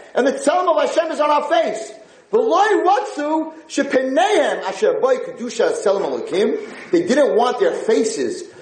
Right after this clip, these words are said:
which have the tzelem elokim, yiru es ha'erva. So even with their eyes closed, gam sheyitnu eineihem, even if their eyes are closed, the Kal V'chomer Hagor Masha Hikpidu, he says,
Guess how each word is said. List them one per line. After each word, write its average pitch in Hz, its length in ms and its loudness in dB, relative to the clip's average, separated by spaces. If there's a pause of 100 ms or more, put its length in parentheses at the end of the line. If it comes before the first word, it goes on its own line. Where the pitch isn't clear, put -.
(100)
which 131 160 -2
have 175 120 2
the - 80 2
tzelem 180 300 2
elokim, 208 760 0 (240)
yiru 185 360 2
es 120 100 0
ha'erva. 143 560 0 (240)
So 151 260 -2
even 220 280 2
with 175 120 0
their 147 200 2
eyes 180 320 0 (100)
closed, - 640 -2 (500)
gam 233 280 0
sheyitnu 202 420 -2
eineihem, 202 560 0 (180)
even 254 220 2
if 240 100 2
their 214 140 2
eyes 208 240 2
are 190 80 0
closed, - 540 -2 (540)
the 127 80 0
Kal 147 280 0
V'chomer 269 480 2
Hagor 220 260 2
Masha 196 220 -2
Hikpidu, 180 380 -2
he 160 120 0
says, - 280 -2